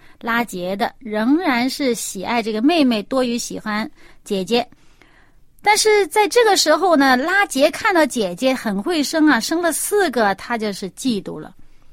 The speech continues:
这个开始心里边儿很不是滋味儿，本来就不是滋味儿了，到这时候就开始不是滋味儿的来啊，开始耍赖皮了，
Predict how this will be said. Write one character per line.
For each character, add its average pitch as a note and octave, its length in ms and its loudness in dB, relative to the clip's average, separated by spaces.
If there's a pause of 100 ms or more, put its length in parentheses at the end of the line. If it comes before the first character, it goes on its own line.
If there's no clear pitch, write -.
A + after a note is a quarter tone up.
(600)
这 A#3+ 160 -4
个 G3 120 -4
开 G#3+ 260 -8
始 F3+ 180 -10
心 A3 280 -6
里 E3+ 120 -10
边 F3+ 140 -4
儿 F#3+ 100 -4 (720)
很 A3 500 0
不 C#4 140 -4
是 C#4+ 140 -2
滋 D#4 180 -4
味 D#4+ 100 2
儿， G#3+ 120 2
本 A#3+ 180 0
来 D#4 140 4
就 G#4 120 2
不 D#4+ 140 -4
是 F4+ 100 2
滋 E4+ 220 0
味 F#4+ 80 4
儿 E4+ 80 6
了， C#4+ 100 6
到 D#4+ 160 2
这 D4 220 2
时 - 100 -6
候 B3+ 80 0
就 B3+ 140 0
开 B3+ 220 -2
始 A#3 160 -4
不 B3+ 160 -8
是 C#4+ 180 -4
滋 D4 180 -4
味 D#4 120 2
儿 C4 40 2
的 A#3 120 0
来 G3 240 -2
啊， G3 80 -2
开 A3+ 180 -4
始 A3+ 100 -6
耍 F3+ 200 -8
赖 G3+ 180 -6
皮 F#3 180 -14
了， F#3+ 140 -8